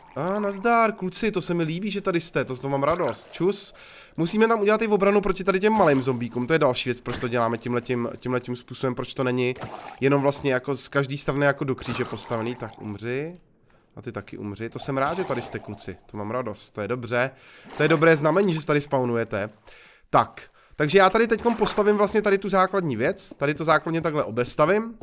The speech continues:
A až to budu mít, tak se ozvu a budeme pokračovat dál. Tak já už tady dodělávám ten základní tunel, který potom můžeme vykopat a v podstatě do dvou úrovní umístíme potom toho villagera, což bude podle mě asi největší jako pain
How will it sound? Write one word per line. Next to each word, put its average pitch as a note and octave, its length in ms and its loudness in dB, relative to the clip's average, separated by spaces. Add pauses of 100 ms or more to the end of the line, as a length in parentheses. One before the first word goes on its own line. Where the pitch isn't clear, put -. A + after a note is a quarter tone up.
(100)
A A#2+ 60 -6
až A#2+ 180 -6
to D#3 100 -8
budu D3 140 -4
mít, D3+ 100 -2
tak C#3+ 140 -6
se - 100 -6
ozvu A#2+ 240 -6
a B2+ 60 -2
budeme A#2+ 220 -4
pokračovat A2 420 -8
dál. F#2+ 200 -6 (340)
Tak - 160 -8
já C#3+ 120 2
už D3 100 -2
tady E3 140 0
dodělávám D#3+ 420 4
ten F3+ 140 2
základní E3 440 2
tunel, G2 340 -6
který C3+ 220 -2
potom C#3 220 -4
můžeme D#3 260 0
vykopat B2+ 460 -2
a C3+ 40 -2
v - 60 -14
podstatě D#3+ 360 -2
do D3+ 120 0
dvou D#3 180 2
úrovní D3 440 0
umístíme D3+ 480 -2
potom D#3+ 240 0
toho E3 140 0
villagera, C3+ 360 0
což B2+ 160 -8
bude D#3+ 180 2
podle D3+ 220 0
mě D#3+ 120 0
asi - 280 -2
největší D3+ 560 0
jako D3+ 640 0 (200)
pain D3+ 400 2